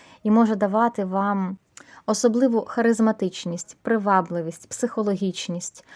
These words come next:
У вас посилюється інтуїція, а із тридцятого березня він буде переходити в знак Овен, ваш другий сектор, і буде більше спілкування, інформації, яка буде давати вам можливість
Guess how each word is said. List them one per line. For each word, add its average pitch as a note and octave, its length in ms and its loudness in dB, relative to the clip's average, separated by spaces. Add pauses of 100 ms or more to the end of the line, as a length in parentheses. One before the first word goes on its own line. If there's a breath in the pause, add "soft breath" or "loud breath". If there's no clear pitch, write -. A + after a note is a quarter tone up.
(280 loud breath)
У G3+ 140 0
вас A#3 440 2
посилюється A3+ 760 2
інтуїція, G3 880 -2
а G3 120 -2
із G3+ 140 -4
тридцятого G3 720 -2
березня F#3 640 -2 (340 loud breath)
він D4+ 300 2
буде C4 180 2
переходити A#3 640 -2
в F#3+ 120 -2
знак G#3 500 -2
Овен, A3 460 2 (240 loud breath)
ваш G#3 420 2
другий G3+ 360 0
сектор, F3+ 560 -6 (240 loud breath)
і G3 160 -2
буде G3 540 2
більше F#3+ 640 0 (420)
спілкування, F#3+ 960 -2
інформації, F#3+ 920 -2
яка F#3+ 400 -2
буде F3 220 -2
давати F3 400 -2
вам E3+ 220 -4
можливість F3+ 800 -4